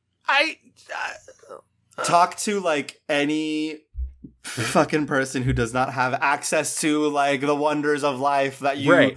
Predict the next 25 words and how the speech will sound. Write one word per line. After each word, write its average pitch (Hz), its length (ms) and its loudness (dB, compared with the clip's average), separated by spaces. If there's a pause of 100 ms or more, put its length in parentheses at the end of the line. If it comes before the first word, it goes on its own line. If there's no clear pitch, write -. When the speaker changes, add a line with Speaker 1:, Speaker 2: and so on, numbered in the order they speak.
(320)
Speaker 2:
like, 147 320 0
a-, 151 160 2
are 139 120 4
you 143 140 2
fucking 139 340 0
kidding 120 320 -2
me? 135 240 2 (120)
Oh 104 120 -4
my 87 180 -6
God. 95 440 -4 (600)
Um, 156 640 0 (160)
yeah. 143 300 0 (420)
I, 110 80 2 (720)
I, - 100 2 (260)
I 175 520 2 (480)
am 143 160 2
hopeful 139 1080 -2 (500)
that 120 500 2 (420)
those 127 380 0
two 139 100 -2
movies 117 300 0
are 113 80 -2
not 110 280 2
indicative 110 720 -4
of 120 500 0